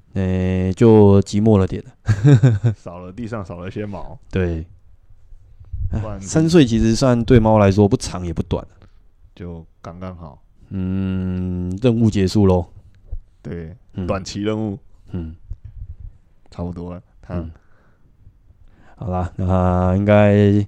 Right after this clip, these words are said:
Speaker 1: 反正就是介绍这，这段期间在忙的事情了。
Speaker 2: 没错。
Speaker 1: 对啊，一天应该也是能尽力能够去观察他，就观察他，就是陪他到最后啊。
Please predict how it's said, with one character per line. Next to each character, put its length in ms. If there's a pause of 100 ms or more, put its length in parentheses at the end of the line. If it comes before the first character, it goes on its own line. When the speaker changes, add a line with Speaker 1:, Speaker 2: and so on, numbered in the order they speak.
(320)
Speaker 1:
反 160
正 60
就 100
是 260
介 160
绍 280
这， 300
这 160
段 160
期 140
间 140
在 100
忙 180
的 120
事 140
情 220
了。 60 (880)
Speaker 2:
没 160
错。 340 (160)
Speaker 1:
对 100
啊， 320
一 60
天 300
应 500
该 160
也 180
是 200
能 220
尽 200
力 140
能 160
够 120
去 120
观 180
察 180
他， 140
就 100
观 200
察 160
他， 140
就 100
是 100
陪 140
他 160
到 100
最 200
后 100
啊。 180